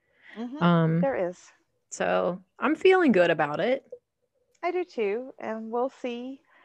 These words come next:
Speaker 1: what happens. I don't wanna get my hopes up too high for the year in general, but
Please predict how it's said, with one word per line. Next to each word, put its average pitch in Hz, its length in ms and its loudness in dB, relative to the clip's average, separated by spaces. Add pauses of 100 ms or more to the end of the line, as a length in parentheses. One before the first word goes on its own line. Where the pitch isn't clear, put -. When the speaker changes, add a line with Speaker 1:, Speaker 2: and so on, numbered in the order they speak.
(200)
Speaker 1:
what 262 140 2
happens. 233 440 2
I 220 120 4
don't 254 160 2
wanna 269 140 0
get 254 180 0
my 226 80 0
hopes 214 300 -4
up - 240 -2
too 277 220 -6
high 240 520 2
for 202 600 -4 (220)
the 190 120 -8
year 202 540 -2
in 180 160 -10
general, 180 520 -4 (500)
but 190 340 6